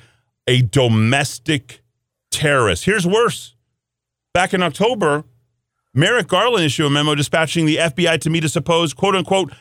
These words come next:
"disturbing spike of harassment, intimidation, and threats of violence against school administrators, board members, and other personnel." That's where the F B I's focus. They're not turning in Hunter Biden laptops.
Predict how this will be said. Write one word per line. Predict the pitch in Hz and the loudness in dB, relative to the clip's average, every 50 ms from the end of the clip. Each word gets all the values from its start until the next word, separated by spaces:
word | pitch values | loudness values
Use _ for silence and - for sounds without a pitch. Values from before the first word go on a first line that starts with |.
| _ _ - | _ _ -4
"disturbing | 185 190 - - - - 202 208 220 233 220 202 | -2 -2 -2 -2 -2 0 0 0 2 2 0 -2
spike | - - - - - 208 220 262 220 - | -2 -4 -6 -4 -2 -2 0 0 -2 -2
of | 180 139 | -4 -2
harassment, | 135 156 151 147 147 135 143 147 143 | 0 0 0 0 0 -2 -2 -2 -2
intimidation, | 143 135 151 160 151 139 143 143 135 - 139 | -2 -2 -4 -4 -2 -2 -2 -2 -4 -4 -4
and | 139 - 135 | -4 -4 -2
threats | 143 156 156 151 - - | -2 -2 -2 -2 -4 -4
of | - 135 120 | -4 -4 -2
violence | 117 139 151 170 175 160 143 - 135 | 0 0 0 0 0 -2 -4 -4 -4
against | 123 139 135 - | -4 -4 -4 -4
school | - - 151 160 | -6 -6 -4 -4
administrators, | 160 160 196 233 269 - - 165 143 113 98 90 - - _ _ _ _ | -4 -4 -8 -12 -14 -10 -6 -4 -2 -2 -4 -6 -8 -12 _ _ _ _
board | - 185 208 208 | -2 0 0 0
members, | 208 208 208 208 202 175 | 0 0 0 0 0 0
and | 202 202 | 0 0
other | 202 208 208 | -2 -2 -2
personnel." | - 220 214 - 220 233 233 180 - - - _ - | -2 -4 -4 -2 -2 -2 -4 -4 -4 -10 -10 _ -2
That's | 196 - - - - | -2 -2 -2 -2 -2
where | 254 254 240 | -2 -2 0
the | 226 226 | 0 0
F | 233 - | -2 -2
B | - 233 226 | -2 -2 0
I's | 220 220 - | 0 0 -2
focus. | - 226 254 269 - 233 151 | -2 -2 -4 -2 -2 -4 -2
They're | 196 240 | -2 -2
not | 311 320 - | -2 -2 -2
turning | - 214 185 156 139 | -2 -2 -2 0 0
in | 135 139 131 113 - - _ | 0 0 -2 -4 -6 -8 _
Hunter | - 160 147 - 131 | -2 -2 0 0 0
Biden | 113 131 131 120 113 | 0 0 0 0 0
laptops. | 110 117 127 135 - - 185 185 190 - - _ _ | 0 0 -2 -2 -2 -4 -4 -4 -4 -8 -14 _ _